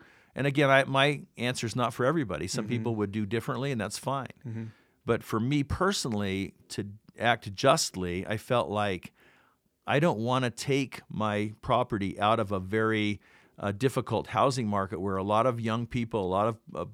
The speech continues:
Speaker 1: people who don't have a lot of means have trouble finding an affordable place to live
Speaker 2: Mm.
Speaker 1: and turn it into something that just rich people can afford.
Speaker 2: Mm.
Speaker 1: So for me personally, again, I don't quarrel with anybody else's decision,
Speaker 2: Mm-hmm.
Speaker 1: but for me, that's a story I'm gonna tell, um,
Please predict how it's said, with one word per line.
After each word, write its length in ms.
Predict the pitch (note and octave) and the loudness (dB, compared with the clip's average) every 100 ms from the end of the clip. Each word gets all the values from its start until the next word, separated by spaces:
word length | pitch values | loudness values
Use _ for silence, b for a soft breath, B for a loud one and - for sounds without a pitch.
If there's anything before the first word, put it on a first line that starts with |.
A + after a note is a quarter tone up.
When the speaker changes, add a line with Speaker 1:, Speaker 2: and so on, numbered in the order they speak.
| - - | -16 -8
Speaker 1:
people 300 | B2 A2 G#2 | -6 -2 -2
who 60 | |
don't 140 | G#2+ A2 | 0 0
have 160 | B2 | 0
a 60 | A#2 | 2
lot 200 | A2+ A2 | 2 2
of 40 | A2 | 0
means 440 | C3+ C#3 A2+ - B B | -4 -2 -4 -6 B B
have 160 | - A2+ | -4 -4
trouble 280 | - A#2 A2+ | 0 0 0
finding 380 | - G#2+ G#2+ G#2 | 0 0 0 -2
an 80 | |
affordable 420 | G2 - G#2 G2 F#2+ | -4 -2 -2 0 -4
place 280 | G#2+ F#2 | -4 -6
to 100 | - | -6
live 380 | F2+ B2 G2 E2 | -4 -2 -2 -4
Speaker 2:
Mm. 160 | A#2 A2 B | -4 -8 B
Speaker 1:
and 160 | - G#2+ | -6 -6
turn 240 | - C#3+ | 0 0
it 120 | C3+ G2+ | 2 0
into 160 | F#2+ | -4
something 420 | G2+ A#2+ G#2 G2+ | -4 -4 -2 -2
that 160 | F#2 E2 | -4 -4
just 200 | G2 - | -8 -6
rich 260 | F#2 F#2 - | -6 -6 -8
people 280 | D2+ - | -12 -12
can 160 | - B1 | -14 -14
afford. 320 | A#1 - - | -14 -12 -8
Speaker 2:
Mm. 240 | C3+ B2 G2+ b b b | -4 -4 -6 b b b
Speaker 1:
So 140 | C#3+ | -2
for 120 | C#3 D3+ | 0 0
me 160 | E3 | 0
personally, 540 | D#3+ E3+ D#3 D#3 D3+ C#3+ B - | 2 0 0 -2 -4 -6 B -6
again, 240 | C#3+ D#3 | 0 2
I 60 | D3 | 2
don't 100 | C#3 | 2
quarrel 240 | - C#3 B2 | 2 4 4
with 100 | C3+ | 0
anybody 340 | B2 G#2+ G2+ | -2 0 2
else's 240 | G2+ B2 B2 | 0 -2 -6
decision, 560 | C3 - C#3 B2+ B2+ | -6 -4 -4 -2 -4
Speaker 2:
Mm-hmm. 180 | A#2 A#2+ A#2 | -4 -6 -8
Speaker 1:
but 120 | G#2+ | -10
for 160 | - A2 | -4 -2
me, 220 | B2 C#3 | 0 2
that's 240 | B2 A2+ | 2 0
a 40 | A#2 | -2
story 360 | - C3 B2+ B2 | -2 2 4 2
I'm 100 | A#2 | 0
gonna 140 | G2+ | -2
tell, 560 | - - D#3 G#2+ G#2 - b b b _ _ _ _ - | -4 0 2 4 0 -4 b b b _ _ _ _ -8
um, 360 | A2 G#2 F#2+ | -2 -2 -2